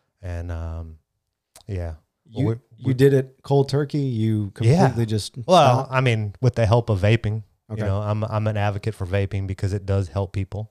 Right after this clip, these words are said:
Speaker 1: I'm
Speaker 2: Yeah.
Speaker 1: one of those guys that say, you hear all that shit in the media about people like, "Oh, vaping's horrible for you." And, yeah, no.
Speaker 2: The popcorn lung, right?
Speaker 1: Oh, yeah, popcorn lung. Most of the time, whenever something bad happens with vaping, it's because an idiot is operating it.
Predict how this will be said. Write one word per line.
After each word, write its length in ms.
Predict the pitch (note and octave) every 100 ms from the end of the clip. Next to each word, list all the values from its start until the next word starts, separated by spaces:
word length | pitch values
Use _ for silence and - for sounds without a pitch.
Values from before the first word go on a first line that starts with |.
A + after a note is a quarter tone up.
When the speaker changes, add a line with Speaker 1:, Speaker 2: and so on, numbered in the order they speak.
| _
Speaker 1:
I'm 140 | G#2+ G2+
Speaker 2:
Yeah. 60 |
Speaker 1:
one 80 | G2+
of 60 | G2
those 180 | F#2+ F2+
guys 240 | G2 F2
that 80 | F#2
say, 340 | - F#2+ F2+ - - _ -
you 120 | G#2+
hear 180 | G2 A2
all 100 | G2+
that 140 | F#2
shit 120 | -
in 60 | G#2
the 60 | G2
media 240 | G2+ G2
about 240 | F#2+ F#2 -
people 340 | G#2+ G#2 G2
like, 200 | F2+ F2+ -
"Oh, 240 | G#2 G#2 F#2+
vaping's 360 | B2+ C3+ B2+ G2
horrible 400 | C3+ C#3 B2+ A#2
for 220 | C3 B2+
you." 260 | A#2+ B2 A#2
And, 220 | G#2 G#2 _
yeah, 240 | G2+ F2+ F2+
no. 360 | F#2 F2+ E2+ E2+ _
Speaker 2:
The 100 | B2
popcorn 500 | - C#3+ D3 A#2+ G#2+
lung, 180 | G2 G2
right? 260 | G2 A#2 C#3
Speaker 1:
Oh, 140 | B2 C#3+
yeah, 180 | A2+
popcorn 460 | F2+ F2+ - A2 F#2+
lung. 240 | F2 F#2 F2 - - A#2+ G#2+
Most 280 | B2 A#2+ F3 D#3
of 80 | C3+
the 40 |
time, 300 | C3 C3 B2+
whenever 300 | A2+ A2+ G#2+
something 380 | - A2+ F#2 D#2+
bad 340 | - G2 G2+
happens 300 | F#2+ G2 G2+
with 140 | G2 E2+
vaping, 460 | F2+ F#2+ C3+ D#3 - -
it's 120 | -
because 300 | G2+ - F2+
an 120 | F#2 -
idiot 340 | G#2+ A2 G2
is 120 | G2+
operating 500 | F#2+ F#2 F2 F2 F2
it. 140 | F2